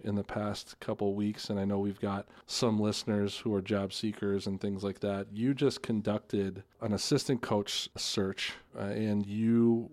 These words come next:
were with someone previously who had to step away for personal reasons, who you were with for quite some time, longtime family friend,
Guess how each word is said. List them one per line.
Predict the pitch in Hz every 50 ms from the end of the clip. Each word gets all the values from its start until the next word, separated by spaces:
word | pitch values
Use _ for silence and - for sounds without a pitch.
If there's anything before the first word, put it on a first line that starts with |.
| - -
were | 113 110 104 104
with | 101 107 107
someone | - - - - 113 110 107 107 107 107 104 107 110
previously | - - - 131 123 113 107 110 98 - - - 104 101 98 104 107
who | - -
had | 104 98
to | -
step | - - 110 104 -
away | 107 98
for | - 110
personal | - - - 107 - - 117 104
reasons, | 98 104 104 104 101 110 107 -
who | - 117
you | 107 101
were | 101 101 101
with | 98 104 110 110 104 - -
for | - - - 104 98
quite | - - - 110 107
some | - - 110 104
time, | - 107 107 104 101 101 101 -
longtime | - 113 107 107 113 110 - - 110 107
family | - 113 110 107 107 104
friend, | - - 110 104 104 101 101 101